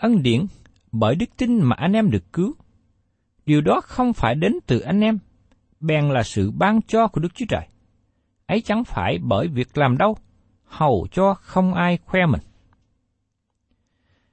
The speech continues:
Khi các bạn đến với Đức Chúa Trời như là một tội nhân hư mất,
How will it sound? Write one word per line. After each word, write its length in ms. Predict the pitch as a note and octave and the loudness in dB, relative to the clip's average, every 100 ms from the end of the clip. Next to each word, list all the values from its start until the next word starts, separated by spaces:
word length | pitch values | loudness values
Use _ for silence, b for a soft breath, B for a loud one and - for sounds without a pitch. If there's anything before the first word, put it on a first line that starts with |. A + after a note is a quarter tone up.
| _ | _
Khi 140 | - C4 | -4 -4
các 200 | - - | -4 -2
bạn 320 | C3 A2 A#2+ | 2 2 2
đến 120 | E3+ | 0
với 100 | E4+ E4+ | 0 -4
Đức 120 | - | -4
Chúa 100 | F4 - | -6 0
Trời 320 | D#3 D3 B2 - - | 2 2 0 -8 -4
như 140 | A3 | -2
là 80 | A#3+ | 0
một 260 | A#2 G2 - | 0 -2 -6
tội 200 | D#2 B2 | -6 -2
nhân 160 | F#3 G3 | -2 -2
hư 100 | G#3+ | -2
mất, 160 | G#3 | -2